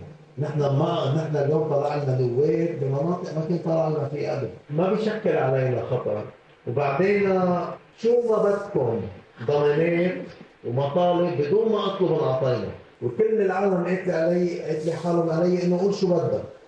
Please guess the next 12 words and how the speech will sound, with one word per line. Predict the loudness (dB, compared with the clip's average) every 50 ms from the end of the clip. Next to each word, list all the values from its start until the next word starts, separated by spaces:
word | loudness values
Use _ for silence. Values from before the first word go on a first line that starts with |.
| -8 -2
انا | 0 2 2 2 0
بفكر | 0 -2 -2 0 0 0 2 2 2
انه | 2 2 0 0 2
انا | 2 0 0 0 0
الي | 0 0
حق | 0 -2 -2 -2 0 0 -2 -4 -6 -10 -16 -20 -20 -20 _ -12
اطلع | -10 -4 -2 0 2 2 2 2 0 0
فيكم | 0 0 0 0 -2 -2
واقول | -2 0 0 0 0 0 0
لكم | -2 -2
انه | -2 0 0 0 0 -2 -2
انا | -2 -2 -2 -2 -2 -2 -4 -8